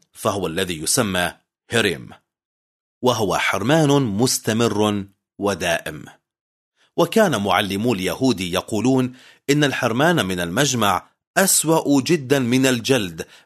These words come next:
بسبب أبعاده الاجتماعية والاقتصادية والدينية. لذا لم يشأ الأبوان أن يختبرا ذلك الطرد الذي اختبره ابنهما، وحيث إن الفريسيين لا يقدرون أن يطردوه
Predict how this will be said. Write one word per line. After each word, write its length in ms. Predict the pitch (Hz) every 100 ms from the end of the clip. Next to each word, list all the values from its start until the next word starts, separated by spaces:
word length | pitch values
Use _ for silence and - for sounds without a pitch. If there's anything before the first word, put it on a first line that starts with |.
| -
بسبب 500 | 104 143 123 113 117
أبعاده 460 | 117 92 113 113 104
الاجتماعية 1120 | 98 95 151 - 175 180 165 165 151 160 151 _
والاقتصادية 1300 | - 107 131 151 - 165 180 170 190 139 95 87 - _ _ -
والدينية. 920 | 104 113 90 101 90 104 120 82 69 - _ _ _ _ _ _ _ -
لذا 440 | 196 170 120 131 - _ _ _ -
لم 200 | 135 143
يشأ 320 | 214 220 156
الأبوان 600 | 143 107 98 107 151 180
أن 200 | 123 104
يختبرا 600 | 101 - 104 95 98 87
ذلك 400 | 92 113 107 110
الطرد 540 | 98 147 170 165 -
الذي 280 | 101 95 95
اختبره 540 | - - 87 95 90
ابنهما، 600 | 92 101 110 143 160 82 _ _ _ _ _ - -
وحيث 400 | 117 - 143 -
إن 200 | 143 123
الفريسيين 800 | 95 104 92 - 104 92 117 110
لا 380 | 104 104 190 214
يقدرون 680 | 180 - 113 113 139 117
أن 280 | 110 117 110
يطردوه 800 | 101 98 101 117 110 95 90